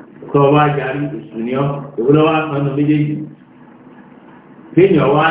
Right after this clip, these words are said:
dàbí kẹ́tẹ́kẹ́tẹ́ ni, ọbẹ̀ tàbí kó jẹ́ fẹ̀ máa wọ̀. Wọ́n wá ṣe nǹkan bínú kó má bínú, ọbẹ̀ tàbí kó wá bínú kó má gbọ́dọ̀. So, bẹ́ẹ̀ náà sì ni ká máa láàánú wọn. A ti sọ̀rọ̀ tó pọ̀ lórí ẹ̀ ní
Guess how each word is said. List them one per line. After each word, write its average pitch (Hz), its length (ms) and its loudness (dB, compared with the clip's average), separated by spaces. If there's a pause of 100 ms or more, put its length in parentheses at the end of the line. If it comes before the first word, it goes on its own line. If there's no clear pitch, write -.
(100)
dàbí 143 340 -2
kẹ́tẹ́kẹ́tẹ́ 143 580 2
ni, - 60 -2
ọbẹ̀ 143 260 0
tàbí 147 220 0
kó 127 100 -4
jẹ́ 127 180 -2
fẹ̀ 104 200 0
máa 107 120 -2
wọ̀. 92 200 -4 (960)
Wọ́n 139 200 4
wá 147 160 4 (300)
ṣe - 160 -6
nǹkan 117 260 -6
bínú 117 200 -4
kó 131 120 2
má 131 160 0
bínú, - 260 -2
ọbẹ̀ 143 200 2
tàbí 143 200 0
kó - 100 -4
wá 123 160 0
bínú 123 200 -4
kó 117 100 -2
má 117 160 -2
gbọ́dọ̀. - 320 -2 (1700)
So, - 160 -4 (420)
bẹ́ẹ̀ 143 240 2
náà 131 120 -2
sì 123 120 -8
ni 104 80 -6
ká 110 160 -8
máa 110 180 -6
láàánú 107 400 -2
wọn. 92 240 -10 (1120)
A 104 120 -6
ti 104 120 -4
sọ̀rọ̀ 95 260 0
tó 117 100 0
pọ̀ - 180 0
lórí 104 260 4
ẹ̀ 95 160 4
ní 90 160 -2